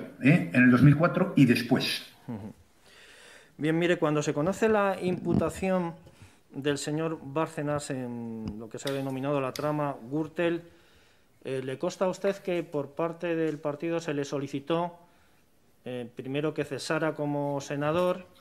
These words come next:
Speaker 2: posteriormente que cesara como tesorero y que finalmente se diera de baja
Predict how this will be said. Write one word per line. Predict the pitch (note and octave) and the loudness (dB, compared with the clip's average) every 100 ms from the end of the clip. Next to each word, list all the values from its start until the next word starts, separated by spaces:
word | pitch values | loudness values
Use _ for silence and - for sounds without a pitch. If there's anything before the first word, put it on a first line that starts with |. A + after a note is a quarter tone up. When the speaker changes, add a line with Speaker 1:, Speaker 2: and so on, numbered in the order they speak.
| - - - - - - _ _ _ | -20 -20 -20 -16 -16 -16 _ _ _
Speaker 2:
posteriormente | C3 - C3+ D3 D3 D3 | -12 -8 -4 -2 -2 -2
que | C#3+ | -4
cesara | C#3 C3+ D#3+ D#3 | -6 -2 0 0
como | D3+ D3 | 0 -2
tesorero | D3 C#3+ D3+ E3+ E3+ E3 F3 - - _ _ _ _ _ - | -2 -2 0 2 2 0 -4 -14 -18 _ _ _ _ _ -14
y | C3 | -8
que | D3 C3+ | -4 -4
finalmente | C#3+ C#3+ D3 D#3 D#3 | -4 -4 -2 -2 -4
se | D3 | -2
diera | C#3+ D#3 D3+ D3 - | 0 2 2 0 -10
de | C3 C#3 | -4 -2
baja | D#3 D#3 D3+ B2+ | -2 -2 -4 -4